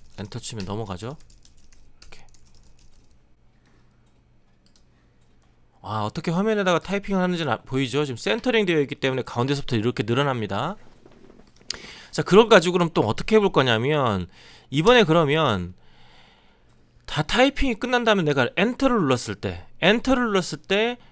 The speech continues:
이 텍스트가 사라지면서 아까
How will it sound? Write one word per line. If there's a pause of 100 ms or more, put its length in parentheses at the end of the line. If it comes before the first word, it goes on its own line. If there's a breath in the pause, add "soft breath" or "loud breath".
(100)
이
텍스트가
사라지면서 (500 soft breath)
아까